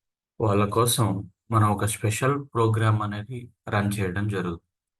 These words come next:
ఏంటి అంటే అది పాలిటెక్నిక్ సబ్జెక్ట్స్, అంటే ఫస్ట్ ఇయర్‌లో ఉండేటువంటి మ్యాథ్స్, ఫిజిక్స్, కెమిస్ట్రీ, డ్రాయింగ్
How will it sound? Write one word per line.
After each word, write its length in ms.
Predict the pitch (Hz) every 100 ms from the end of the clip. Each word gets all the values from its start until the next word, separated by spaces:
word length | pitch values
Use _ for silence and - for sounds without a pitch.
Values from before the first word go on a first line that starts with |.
| _ _ _ _ _ 113
ఏంటి 240 | 113 113 120
అంటే 220 | 113 107 104
అది 160 | 127 143 92 - _ _ _ _
పాలిటెక్నిక్ 800 | 107 117 127 131 117 127 123 - 127 - _ -
సబ్జెక్ట్స్, 580 | - 95 95 113 110 - 85 - 104
అంటే 160 | 95 113 113
ఫస్ట్ 280 | 95 - 117
ఇయర్‌లో 280 | 120 120 120 117 - _ -
ఉండేటువంటి 600 | 107 107 104 110 107 107 98 98 _ _ 98
మ్యాథ్స్, 360 | 87 92 - 117 113 110 -
ఫిజిక్స్, 460 | 101 92 98 - 120 - _ -
కెమిస్ట్రీ, 500 | 90 98 - 104 - - _ _ _ _ _ _ _ _ _ -
డ్రాయింగ్ 640 | 104 98 92 107 107 104